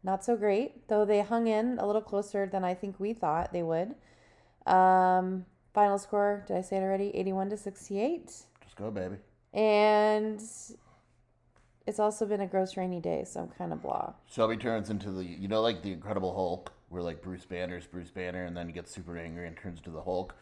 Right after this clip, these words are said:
Speaker 2: That's what Shelby is in the rain.
Speaker 1: Oh, yeah. Especially 'cause this rain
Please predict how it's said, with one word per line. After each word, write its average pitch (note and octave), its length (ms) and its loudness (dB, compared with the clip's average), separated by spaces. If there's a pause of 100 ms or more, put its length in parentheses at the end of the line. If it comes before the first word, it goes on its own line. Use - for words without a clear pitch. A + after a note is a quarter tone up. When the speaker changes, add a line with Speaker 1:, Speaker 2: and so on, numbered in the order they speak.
(340)
Speaker 2:
That's G#2+ 240 2
what G2 80 -10
Shelby G2 380 0
is F2+ 140 -8
in F#2 80 -6
the F2 100 -6
rain. F2 260 -6 (400)
Speaker 1:
Oh, F3+ 180 4
yeah. D#3+ 360 2 (100)
Especially C4+ 340 4
'cause C4 160 2
this B3 220 0
rain A3+ 360 2